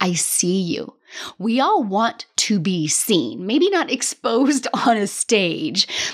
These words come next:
but we all want to be understood, right? Like, "I see you," as in, "I understand you."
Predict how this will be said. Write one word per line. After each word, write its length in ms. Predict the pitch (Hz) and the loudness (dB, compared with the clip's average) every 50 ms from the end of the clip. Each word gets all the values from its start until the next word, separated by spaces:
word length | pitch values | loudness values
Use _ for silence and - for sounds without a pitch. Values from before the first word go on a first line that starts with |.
| - - | -2 0
but 160 | 254 - - | 0 2 2
we 200 | 226 247 247 - - - | 2 2 2 0 0 -6
all 320 | 220 247 320 349 330 277 | -4 0 0 2 2 2
want 320 | 220 220 226 240 - - - | 0 0 0 -2 -2 0 -2
to 100 | - 190 | -4 0
be 240 | 185 214 - - - - | 0 0 -2 -2 -4 -2
understood, 1120 | 185 196 196 180 175 170 160 165 - - - - - - 190 165 - - - - 175 - - | 0 0 0 2 0 0 0 2 0 0 0 -2 -2 0 0 2 2 0 -2 -4 -8 -10 -4
right? 200 | 180 175 170 - | -2 -2 -2 0
Like, 220 | 190 185 165 - - - - - - | 0 -2 -2 -2 -8 -14 -14 -4 -2
"I 240 | 196 190 202 220 220 | 0 0 2 0 0
see 380 | 196 - - - - 214 196 208 | -2 -4 -8 -2 0 0 0 0
you," 360 | 220 226 254 277 294 311 277 - | 0 2 2 4 4 4 2 0
as 180 | - 190 156 | -2 -2 0
in, 180 | 185 180 175 165 - | 2 0 0 0 0
"I 180 | 180 165 165 | -2 -2 -2
understand 840 | - - 170 160 151 190 185 156 - - - - 151 156 165 165 - - | 0 0 0 0 0 0 0 0 0 0 0 0 0 2 0 0 -2 -2
you." 240 | - - - - | -6 -8 -10 -12